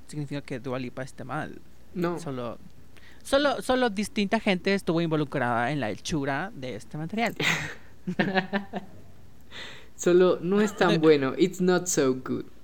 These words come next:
Speaker 2: Ay, güey, primero, primero levantando a Dua Lipa como, ay, güey, Dua Lipa es la pinche reina y su
Speaker 1: Ajá, y ahorita
Speaker 2: y ahorita es como, güey, pinche Dua Lipa, qué,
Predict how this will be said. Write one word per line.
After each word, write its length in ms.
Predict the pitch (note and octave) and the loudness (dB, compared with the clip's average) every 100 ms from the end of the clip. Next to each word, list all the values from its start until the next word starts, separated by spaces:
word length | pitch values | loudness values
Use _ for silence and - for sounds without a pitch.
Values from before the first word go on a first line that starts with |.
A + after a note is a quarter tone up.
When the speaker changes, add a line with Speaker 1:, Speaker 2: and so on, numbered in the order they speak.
| - - - | -16 -12 -4
Speaker 2:
Ay, 240 | C#3+ E3+ | 2 2
güey, 280 | D#3+ E3 E3 | 4 4 4
primero, 400 | E3+ E3+ F3 F#3 | 2 6 8 8
primero 440 | - F3 F3 F3+ | 8 8 10 12
levantando 520 | A3+ F#3 C#3+ C#3 D3 E3+ | 12 12 10 4 2 4
a 40 | |
Dua 200 | F3 F3 | 6 8
Lipa 280 | E3+ F3 F#3 | 6 4 2
como, 300 | F3 C3 B2 | 2 -2 -2
ay, 260 | C3+ D3+ D#3 | -2 -2 0
güey, 280 | C#3+ C#3+ D3 | 2 4 4
Dua 160 | D3 | 4
Lipa 240 | D#3 D3+ D#3+ | 4 4 2
es 60 | |
la 160 | D3 B2+ | 2 0
pinche 340 | C3 C3+ D#3+ | -2 -2 -2
reina 720 | D3 C#3 C#3 C#3+ D3 C#3+ D3 C#3+ | 2 4 4 4 4 4 4 2
y 360 | C3 B2+ B2 - - - - D#4 C4+ - | 2 2 0 -2 -2 -2 -2 0 0 0
su 180 | C#4 C3 | -2 6
Speaker 1:
Ajá, 340 | E3 E3+ F#3+ F#3 | 8 10 8 8
y 60 | |
ahorita 480 | F3+ F#3 E3+ - G3 | 8 6 2 0 4
Speaker 2:
y 60 | D#3+ | 6
ahorita 360 | D#3 D#3 D3+ F3 | 8 6 6 4
es 80 | F#4 | 4
como, 260 | D#3 C3+ C3 | 4 4 4
güey, 340 | C#3+ D3+ D3 D3+ - A3 - | 6 6 4 -2 -8 -10 -6
pinche 340 | C3+ C3 - D3 | -6 -4 0 2
Dua 220 | D3 C#3+ | 4 4
Lipa, 320 | C#3+ C#3 C#3+ - | 4 0 -2 -4
qué, 160 | C#3+ | -4